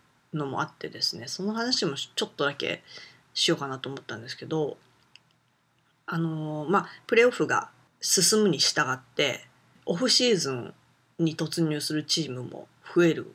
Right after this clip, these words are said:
わけでですね、この間、えっと、マブスの、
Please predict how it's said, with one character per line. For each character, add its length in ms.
わ 140
け 120
で 160
で 140
す 160
ね、 240
こ 180
の 220
間、 680
え 100
っ 140
と、 360
マ 160
ブ 100
ス 180
の、 240